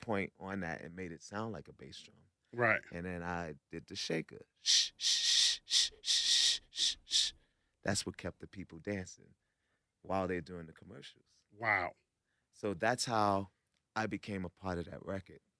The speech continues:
Speaker 2: Right.
Speaker 1: But I didn't know anything about credits or anything.
Speaker 2: Did you put the dun, dun, dun, dun, dun,
Speaker 1: Yes, sir.
Speaker 2: dun? Wow.
Speaker 1: Yes, sir.
Speaker 2: You put
Speaker 1: But
Speaker 2: the
Speaker 1: I,
Speaker 2: Inspector Gadget on top
Speaker 1: what
Speaker 2: of
Speaker 1: was
Speaker 2: it.
Speaker 1: on my mind was I just wanted to be on,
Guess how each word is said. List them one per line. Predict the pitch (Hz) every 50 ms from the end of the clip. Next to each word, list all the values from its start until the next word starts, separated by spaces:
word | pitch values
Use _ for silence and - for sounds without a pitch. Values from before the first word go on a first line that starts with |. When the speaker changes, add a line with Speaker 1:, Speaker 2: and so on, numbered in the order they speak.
| _
Speaker 2:
Right. | - 131 123 117
Speaker 1:
But | - 135
I | 135 139
didn't | 139 135 127 120
know | 117 117
anything | 113 113 117 107 - 110 104 101
about | 95 85 95 85 -
credits | - - 90 82 85 87 80 - -
or | 85 82
anything. | 80 80 -
Speaker 2:
Did | 147 147
you | 156 165
put | 160 175 175 143
the | 147 131
dun, | 107 110 107 107 107
dun, | 110 117
dun, | 131 135 131
dun, | 147 156
dun, | 165 170 165 135 - - 120 131
Speaker 1:
Yes, | 135 123 -
sir. | 101 90
Speaker 2:
dun? | 78 78 - - _ _ _
Wow. | 104 110 113 104 95 87 80 69
Speaker 1:
Yes, | - 92 -
sir. | - - 73 67 - _ _ _ _ _ _ _ _
Speaker 2:
You | 151
put | 156 127 151
Speaker 1:
But | 117
Speaker 2:
the | 120
Speaker 1:
I, | 151
Speaker 2:
Inspector | 143 - - - 156 143 - - 127
Gadget | 107 143 160 160 147 123 113 113
on | 113 110 104 98
top | - 117 110
Speaker 1:
what | 117 120
Speaker 2:
of |
Speaker 1:
was | 120 120 107
Speaker 2:
it. | 117
Speaker 1:
on | 110 107
my | 104 104
mind | 101 98 98 98 98 98 98 92
was | 92 90 - -
I | - -
just | 107 - 98 95 - -
wanted | 95 90 87 85
to | - 82
be | 71 92 87 85
on, | 85 85 85 85 82